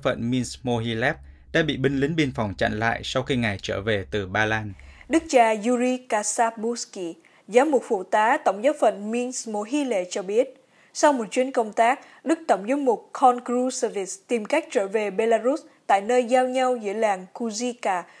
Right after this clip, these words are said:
Speaker 2: của Ba Lan và làng Bruski của Belarus. Lực lượng biên phòng của Cộng hòa Belarus đã từ chối cho người đứng đầu giám mục đoàn Công giáo Belarus nhập cảnh vào nước này mà không có lời giải thích. Đức Tổng giám mục Konkruszewicz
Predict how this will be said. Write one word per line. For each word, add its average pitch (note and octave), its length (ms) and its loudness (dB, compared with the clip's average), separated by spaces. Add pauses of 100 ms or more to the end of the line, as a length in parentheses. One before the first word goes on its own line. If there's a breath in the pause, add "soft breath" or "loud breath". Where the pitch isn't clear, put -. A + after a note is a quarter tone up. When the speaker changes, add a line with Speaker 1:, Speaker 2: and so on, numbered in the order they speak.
(100)
Speaker 2:
của G#3 160 0
Ba A3+ 160 4
Lan A#3+ 340 2
và G#3+ 80 -2
làng G3 320 -2
Bruski A3+ 600 -6
của F3+ 120 -8
Belarus. G3+ 540 0 (420 soft breath)
Lực B3 200 6
lượng A3 240 0
biên D4 160 0
phòng G#3+ 300 2
của A3+ 120 0
Cộng G#3+ 240 4
hòa G#3+ 260 2
Belarus A3+ 480 0 (100)
đã G#3 120 0
từ G#3 320 -2
chối A#3+ 300 2
cho C4+ 100 2
người A3+ 220 -2
đứng A#3 240 -6
đầu A3+ 280 2
giám A#3+ 160 -4
mục B3 200 -2
đoàn G3 260 -2
Công G#3 220 -6
giáo G#3+ 200 0
Belarus A3 520 -2
nhập G#3 180 -8 (100)
cảnh F#3+ 260 -2
vào A3 100 -2
nước C4+ 240 -6
này G#3 280 -4 (240 soft breath)
mà G3 120 -4
không G#3+ 280 -4
có C4+ 100 -4
lời A3+ 220 -2
giải E3+ 180 -4
thích. - 360 -8 (920 loud breath)
Đức D4+ 260 2
Tổng G#3 240 6
giám C#4+ 180 8
mục A3+ 280 2
Konkruszewicz A#3+ 960 0